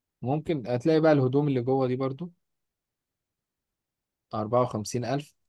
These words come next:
هتلاقي مش المخدة دي، بصوا، اتناشر ألف. طيب، أنا دلوقتي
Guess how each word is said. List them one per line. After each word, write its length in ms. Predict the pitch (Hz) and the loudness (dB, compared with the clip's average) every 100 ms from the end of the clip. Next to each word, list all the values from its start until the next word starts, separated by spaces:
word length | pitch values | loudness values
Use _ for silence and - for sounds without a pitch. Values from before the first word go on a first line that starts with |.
| _ _ _ | _ _ _
هتلاقي 320 | 117 127 127 | -12 -4 -2
مش 180 | 123 120 | -2 -4
المخدة 640 | 113 113 113 117 131 127 117 | -4 -4 -4 -2 -2 -2 -2
دي، 100 | 120 | -2
بصوا، 460 | 123 - 123 117 | -4 -6 -8 -8
اتناشر 540 | 120 110 117 120 113 117 | -10 -10 -8 -8 -6 -6
ألف. 260 | 147 - _ _ _ _ _ _ _ | -8 -12 _ _ _ _ _ _ _
طيب، 280 | - 131 107 - _ _ | 4 4 4 -6 _ _
أنا 180 | 180 240 | 4 6
دلوقتي 580 | 220 190 196 - 131 | 8 8 8 6 -2